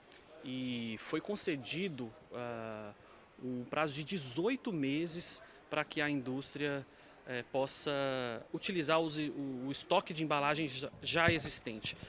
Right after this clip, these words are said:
Mas é interessante pensar que esse prazo, ele conta a partir do ano que vem, a partir da entrada em vigor dessa portaria. Então, eh, um estoque de embalagem que a empresa eventualmente possui, eh, um grande volume de embalagem,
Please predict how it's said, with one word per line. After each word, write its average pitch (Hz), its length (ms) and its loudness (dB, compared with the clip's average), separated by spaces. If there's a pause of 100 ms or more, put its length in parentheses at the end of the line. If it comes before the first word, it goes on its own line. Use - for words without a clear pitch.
(120)
Mas 175 340 4
é 180 80 -4
interessante 196 680 0
pensar 147 300 -4
que 160 140 -10
esse 160 200 -4
prazo, 185 720 2 (340)
ele 175 440 6
conta 233 300 4
a - 20 6
partir 220 440 2
do 240 140 4
ano 240 160 4
que 311 120 -4
vem, 220 280 2 (100)
a - 60 -8
partir 170 360 0
da 208 100 4
entrada 226 340 6
em - 20 2
vigor 208 280 4
dessa 190 180 0
portaria. 165 500 0 (340)
Então, 208 460 4 (300)
eh, 147 340 4
um 190 140 0
estoque 220 600 2
de 160 120 -2
embalagem 135 540 4
que 127 340 -2
a 117 80 2
empresa 117 720 -2 (320)
eventualmente 127 960 0
possui, 165 760 0
eh, 117 400 -2
um 113 320 -6
grande 160 300 2
volume 135 240 2
de 117 100 -4
embalagem, 143 540 0